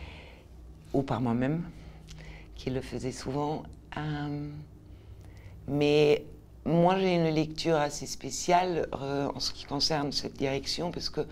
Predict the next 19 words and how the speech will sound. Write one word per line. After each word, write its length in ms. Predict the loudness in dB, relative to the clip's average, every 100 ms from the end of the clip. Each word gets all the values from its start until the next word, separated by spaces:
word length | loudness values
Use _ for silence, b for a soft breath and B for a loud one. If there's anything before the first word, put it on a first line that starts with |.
| B B B B B B B 4
on 160 | 6
était 300 | 6 4 0
très, 440 | 0 2 4 6 6
euh, 240 | 4 2 -6 -12 B B B B B B B B B B -20 -20 -20 -20 -18 -16 -16 -18 -18 -14 -12
comment 360 | 0 2 4 4
est-ce 220 | 4 2
que 140 | 2 0
je 120 | 2
peux 100 | 2
l'expliquer ? 640 | 2 0 -4 -2 6 10 10
On 140 | 6 4
était 360 | 4 2 -4 -4 -18 -20 -20 -20 -20 -18 -18 -18 -10 -4
très 320 | 2 8 8
circonscrit 1160 | 6 -2 -4 -2 0 -2 -2 0 2 2 -2 -12 B B B
à 100 | 0
certaines 540 | 0 -2 0 0 0
positions 640 | 0 0 0 -2 -2 -2 -2
physiquement, 840 | -4 -2 -2 -4 -4 2 2 2 -4 B B B
physiques. 560 | -2 0 0 -4 -10 -12